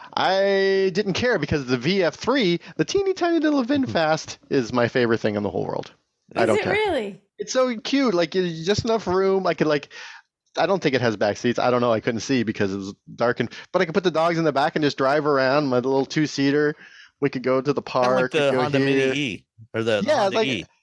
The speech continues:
Speaker 1: it was like a Honda E and a Jimny had a baby. <laughs>
Speaker 2: <laughs>
Speaker 1: Like, they got together,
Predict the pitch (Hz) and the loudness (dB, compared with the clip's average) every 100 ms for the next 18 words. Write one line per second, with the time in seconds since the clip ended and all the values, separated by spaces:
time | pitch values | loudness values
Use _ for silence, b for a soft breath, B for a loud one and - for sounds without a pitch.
0 | _ _ - 208 214 190 - 220 254 254 | _ _ -2 0 0 0 0 0 0 -2
1 | 214 208 208 196 - 208 143 120 160 151 | 0 2 2 2 2 2 2 2 0 2
2 | 127 123 113 101 107 98 95 - _ - | 2 2 0 2 0 -2 -6 -10 _ -4
3 | 131 - 202 - - 190 170 196 190 185 | -4 -2 -4 -4 0 2 2 0 0 0
4 | 175 160 156 151 151 151 | -2 0 0 2 2 0